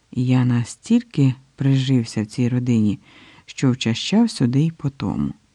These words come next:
Євген Антонович походив з роду давньої київської інтелігенції. Його батько викладав в університеті Святого Володимира, мати вчителювала, згодом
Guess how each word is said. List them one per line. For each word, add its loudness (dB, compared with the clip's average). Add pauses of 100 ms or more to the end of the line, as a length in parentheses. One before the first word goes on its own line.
(680)
Євген 4
Антонович 4
походив 2
з 0
роду 0 (280)
давньої 2
київської 0
інтелігенції. -2 (600)
Його 2
батько 0
викладав 2 (280)
в -2
університеті 0
Святого -4
Володимира, 0 (560)
мати 2
вчителювала, 0 (440)
згодом 4